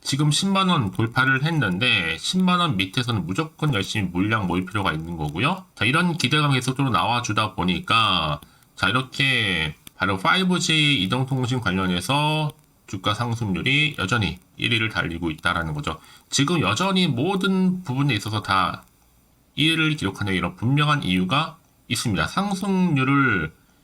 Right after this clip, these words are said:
기록할 수밖에 없는 요인이 현재 작용하고 있다는 얘기겠죠. 이제 여러분 앞으로 보세요. 미래의 사-, 에이아이 산업의 바탕이 될 수 있는 핵심 기술,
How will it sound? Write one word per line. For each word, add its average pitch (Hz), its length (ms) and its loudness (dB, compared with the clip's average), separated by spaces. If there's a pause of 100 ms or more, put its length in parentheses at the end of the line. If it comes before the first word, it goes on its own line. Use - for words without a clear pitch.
(240)
기록할 127 500 -2
수밖에 156 600 -2
없는 107 400 0
요인이 98 560 0 (500)
현재 131 240 0
작용하고 110 600 0
있다는 127 360 0
얘기겠죠. 82 480 -4 (400)
이제 180 420 2
여러분 147 340 2
앞으로 151 320 -2
보세요. 95 500 0 (400)
미래의 147 320 4
사-, 180 200 -4
에이아이 156 460 4
산업의 131 520 0
바탕이 127 440 -2
될 98 180 0
수 - 280 -4
있는 101 400 -2
핵심 151 320 0
기술, 92 340 -2